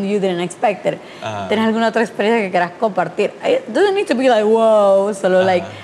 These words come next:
Speaker 1: algo que, que aprendiste algo, whatever it is, like, I don't
Speaker 2: Fíjate
Speaker 1: know, like,
Speaker 2: que,
Speaker 1: yeah.
Speaker 2: eh, la primera vez que fui, eh,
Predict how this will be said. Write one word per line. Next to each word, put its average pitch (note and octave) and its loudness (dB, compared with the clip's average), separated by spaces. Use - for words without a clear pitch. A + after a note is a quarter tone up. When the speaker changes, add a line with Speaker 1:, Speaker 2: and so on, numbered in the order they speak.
Speaker 1:
algo B3+ 2
que, A#3+ -2
que - -8
aprendiste F#3 -4
algo, G3 0
whatever A3 0
it E3+ -8
is, F3+ -10
like, G3 -10
I G#3+ 0
don't - -
Speaker 2:
Fíjate B3+ 0
Speaker 1:
know, A3+ 2
like, E3+ 0
Speaker 2:
que, - -2
Speaker 1:
yeah. C3+ -2
Speaker 2:
eh, B2 -2
la A2+ -2
primera A2+ -4
vez A2+ -6
que B2+ -4
fui, A#2 -4
eh, G2+ -4